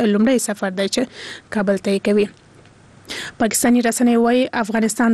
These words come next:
ته تر روانېدو مخکې نواز شریف د دوشنبې په ورځ په اسلام آباد کې د دې هیواد د پوځ د مشر راحیل شریف او نورو لوړپوړو چارواکو په ګډون یو مشورتي غونډه کړې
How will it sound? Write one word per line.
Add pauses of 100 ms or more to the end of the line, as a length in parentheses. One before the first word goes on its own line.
(100)
ته
تر
روانېدو
مخکې
نواز
شریف
د
دوشنبې
په
ورځ
په
اسلام
آباد
کې
د
دې
هیواد
د
پوځ
د
مشر (160)
راحیل
شریف (480)
او (140)
نورو
لوړپوړو
چارواکو
په
ګډون
یو
مشورتي
غونډه
کړې